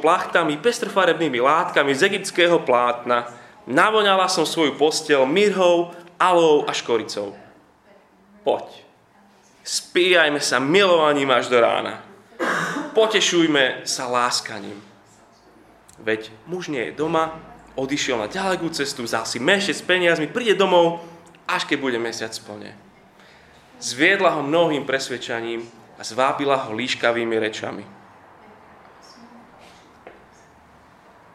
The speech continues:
Zrazu išiel za ňou ako vôl,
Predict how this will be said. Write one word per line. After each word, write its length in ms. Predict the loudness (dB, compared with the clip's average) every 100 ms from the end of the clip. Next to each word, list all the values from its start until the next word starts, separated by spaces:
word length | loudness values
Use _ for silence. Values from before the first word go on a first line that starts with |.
| -20 -20 -18
Zrazu 720 | -4 0 2 0 0 -2 -4 -14 -20 -20 -20 -20 -20 -12
išiel 320 | -8 -8 -8
za 320 | -4 0 0
ňou 240 | 0 -2 -4 -8 -18 -20 -20 -20 -20 -20 _ -20 -20 -20 -20 -20 -20 -20
ako 160 | -12 -10
vôl, 380 | -2 4 4